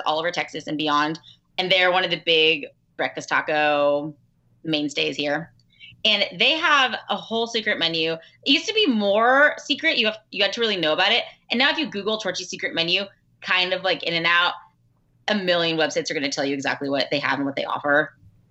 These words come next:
Um, but it's just a bunch of different delicious tacos you can get. You just have to know to ask 'cause they're not gonna be, um, posted in the restaurants or on their menus anywhere. Um,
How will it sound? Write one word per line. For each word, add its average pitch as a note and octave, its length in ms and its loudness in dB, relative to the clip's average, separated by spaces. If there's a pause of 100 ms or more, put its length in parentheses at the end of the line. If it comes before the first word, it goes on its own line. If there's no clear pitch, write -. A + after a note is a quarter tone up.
(260)
Um, D#3 360 4 (320)
but A3 160 4
it's A3 120 0
just C#4+ 120 4
a C#4+ 80 4
bunch G#3+ 200 2
of A#3 80 2
different A3+ 380 2 (1000)
delicious G3+ 500 0
tacos G#3+ 320 2
you E3+ 100 0
can F3 100 -6
get. D3+ 260 2
You F#3+ 80 -4
just F3+ 140 -4
have D#3 160 0
to F3 60 -8
know E3+ 80 -2
to - 160 0
ask G#3+ 200 -2
'cause D#3+ 80 -16
they're E3+ 100 -6
not D3+ 160 0
gonna D#3+ 140 -6
be, D3 380 -4
um, D3+ 340 0
posted E3+ 380 0
in D3 80 0
the D#3 80 0
restaurants D3+ 440 0
or D#3+ 80 -2
on D3 120 -4
their D3 80 0
menus D#3+ 280 0
anywhere. D3 540 0 (1040)
Um, E3+ 360 6